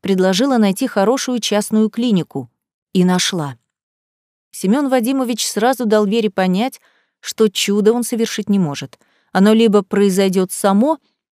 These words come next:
какое-то событие, потрясение, новый стресс выведут женщину из ступора, либо Мария останется в таком состоянии на долгие годы.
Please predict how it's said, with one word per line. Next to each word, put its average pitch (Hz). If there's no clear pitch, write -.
какое-то 226
событие, 165
потрясение, 175
новый 185
стресс 180
выведут 170
женщину 170
из 170
ступора, 156
либо 196
Мария 247
останется 220
в 170
таком 185
состоянии 175
на 202
долгие 160
годы. 156